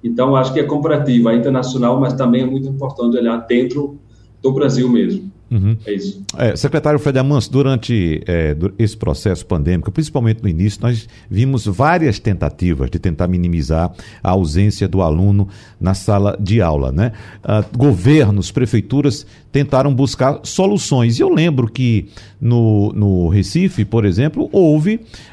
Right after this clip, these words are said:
Speaker 2: é, uma promessa de entrega de tablets para os alunos até em agosto do ano passado, né? E até agora nós não tivemos informações a respeito desses tablets. Evidentemente que não é só o tablet, é preciso ter conexão,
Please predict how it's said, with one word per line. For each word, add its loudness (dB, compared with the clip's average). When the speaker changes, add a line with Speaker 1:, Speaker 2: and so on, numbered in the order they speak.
Speaker 2:
é, 2
uma 4
promessa 2
de 0
entrega 0
de 0
tablets -2
para 2
os 2
alunos 2
até 2
em 0
agosto 2
do 0
ano 2
passado, -2
né? 0
E 0
até 0
agora 2
nós 2
não 2
tivemos 0
informações 0
a 0
respeito -2
desses -4
tablets. -2
Evidentemente -2
que -16
não 0
é 0
só -2
o 0
tablet, -4
é -2
preciso -6
ter -2
conexão, -2